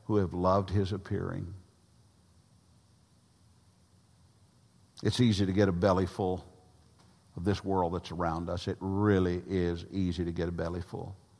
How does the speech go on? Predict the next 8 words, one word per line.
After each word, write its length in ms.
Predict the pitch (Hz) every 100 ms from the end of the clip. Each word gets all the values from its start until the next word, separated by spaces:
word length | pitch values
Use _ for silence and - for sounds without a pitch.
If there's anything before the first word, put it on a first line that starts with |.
| _ _ _ _ _ _ _ _ _ _ -
But 120 | 123
in 120 | 127
the 100 | 127
end, 420 | 131 147 123 110
what 160 | 135 110
do 60 | 117
we 140 | 117
do? 340 | 123 123 92